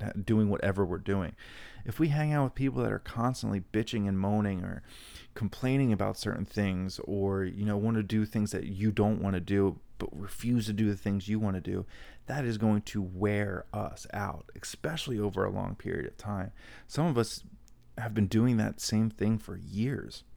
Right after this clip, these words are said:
hanging out with the wrong people, doing the wrong things, and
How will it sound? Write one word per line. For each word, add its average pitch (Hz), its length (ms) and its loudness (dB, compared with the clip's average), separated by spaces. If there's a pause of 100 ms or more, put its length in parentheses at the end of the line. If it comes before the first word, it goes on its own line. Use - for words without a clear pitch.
(920)
hanging 107 300 8
out 98 100 4
with 95 100 -4
the 107 60 4
wrong 98 240 4
people, 98 360 0
doing 104 260 4
the 98 60 2
wrong 98 260 2
things, 92 500 -2
and 95 280 0